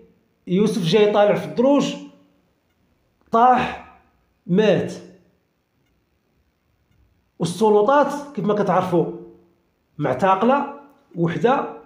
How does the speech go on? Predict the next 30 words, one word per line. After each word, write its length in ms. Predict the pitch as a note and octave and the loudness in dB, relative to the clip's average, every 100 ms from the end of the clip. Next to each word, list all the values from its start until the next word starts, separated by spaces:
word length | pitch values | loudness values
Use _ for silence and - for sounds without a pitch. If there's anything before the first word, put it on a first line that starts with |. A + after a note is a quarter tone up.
| _ | _
من 140 | F3+ A3+ | -4 -2
البنات، 440 | G3+ G3 D3+ - - - - _ _ _ _ _ _ _ _ _ _ _ D#3+ | 0 0 0 -4 -12 -20 -20 _ _ _ _ _ _ _ _ _ _ _ -4
نقولوا 320 | E3+ B3+ A#3+ | 0 2 4
على 140 | B3 | 4
سبيل 360 | A#3 G#3+ F3+ F#3 | 4 2 2 0
التحقيق، 460 | - - C#4 D4+ | -2 -2 -2 0
ولكن 260 | A#3 A3 - | 2 0 0
راه 60 | F#3 | 0
عندنا 260 | E3+ F3+ | 0 -2
حنا 160 | E3+ F#3 | 0 0
بلاغ 360 | F#3 A#3 C#4 | 2 2 2
اللي 180 | B3 A#3 | 2 2
فيه 140 | A#3 G#3 | 2 2
المشتبه 520 | G3+ G3+ G3+ F3+ F3 | 0 0 0 2 2
فيهم 280 | F3+ B3+ D#4 | 2 0 0
وفيه 260 | - C#4 | 0 2
هما، 400 | B3 A3+ A#3 A3+ G#3 | 2 2 0 -2 -4
يعني، 240 | F#3 G#3 | -2 -2
متهمة 480 | G3+ - G3 F#3+ F#3+ | -2 0 0 2 -2
بالتخلص 680 | - - - F3+ F3+ E3+ | -4 -10 -8 -4 -2 0
من 120 | F3 C#3+ | -2 -2
الجثة. 440 | C3 C#3 B2+ - - _ _ _ _ _ _ _ | -2 -4 -8 -10 -16 _ _ _ _ _ _ _
ف، 100 | - G3 - - _ _ _ _ _ _ _ _ _ _ _ _ _ _ _ _ _ _ _ - | -4 -4 -4 -14 _ _ _ _ _ _ _ _ _ _ _ _ _ _ _ _ _ _ _ 0
واش 200 | A#3+ A#3 | 2 2
البنات 280 | B3 B3 B3 | 4 4 4
كانوا 220 | A#3+ A#3+ | 4 4
في 60 | |
السطح 240 | - A#3 - | 2 -2 -2
في 60 | |
العرس؟ 520 | F#3 A#3+ C4 - - | 0 0 0 -4 -14